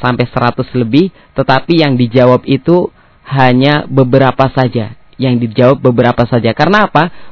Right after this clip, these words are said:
Beliau masih ada rasa takut. "Saya takut menjawab kalau salah. Saya takut, apa namanya, eh, karena saya belum punya ilmu ini." Sehingga beliau jawabannya adalah, "La adri."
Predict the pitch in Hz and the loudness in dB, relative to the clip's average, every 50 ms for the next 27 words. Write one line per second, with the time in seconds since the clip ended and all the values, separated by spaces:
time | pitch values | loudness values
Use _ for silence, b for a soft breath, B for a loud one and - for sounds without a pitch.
0 | b - 127 135 139 147 160 175 160 156 143 143 - - 147 - - 123 120 113 | b -2 0 2 4 6 4 4 2 2 -2 -2 -2 -4 -4 -2 -2 -4 0 2
1 | 131 135 - - - 131 131 131 - 135 131 - 135 127 127 - 127 120 - - | 2 2 2 0 0 -2 -2 0 0 -2 -2 0 -4 -4 -2 -4 -6 -6 -2 -2
2 | 131 139 139 - 143 139 - 139 131 - 127 123 120 113 127 120 120 135 127 - | 0 0 0 0 -2 -2 -2 -4 -4 -2 0 0 0 2 2 4 4 2 2 -2
3 | - 127 131 120 127 123 120 - - 107 110 117 117 117 - B B B B B | -6 -4 -2 0 0 0 0 -2 -2 0 2 2 0 0 -4 B B B B B
4 | B B - - 147 127 123 131 135 - - 120 120 - - - - - 101 80 | B B -8 -2 0 2 4 2 2 0 0 -4 -4 -2 -4 -4 -4 -4 -16 -12
5 | 85 - 123 123 - 123 127 123 120 120 120 117 113 120 127 131 131 120 - - | -4 -2 -2 0 0 0 0 2 0 0 0 0 0 0 0 0 0 -2 -4 -6
6 | - 117 117 107 101 101 104 101 - 117 120 123 135 135 131 - 127 131 127 120 | -4 -2 -2 0 0 -2 -4 -2 -2 -2 -2 0 0 -2 0 0 0 0 0 0
7 | 123 123 123 113 - 131 127 127 123 - - 135 127 127 123 113 127 123 123 117 | 0 0 0 0 0 2 2 2 2 2 0 0 0 0 -2 0 -2 -2 -2 -2
8 | - 131 135 156 165 151 143 135 127 156 170 175 - B B B B - _ 127 | -2 0 2 2 2 2 0 0 2 4 2 2 0 B B B B -18 _ -2
9 | 123 147 139 139 139 131 117 139 139 160 - - 139 131 123 123 139 135 135 135 | 2 4 4 6 4 4 4 4 2 2 2 2 2 2 2 2 2 0 2 2
10 | 135 131 - - 139 127 117 - - 123 113 | 2 2 2 2 0 0 -2 -4 -4 -4 -4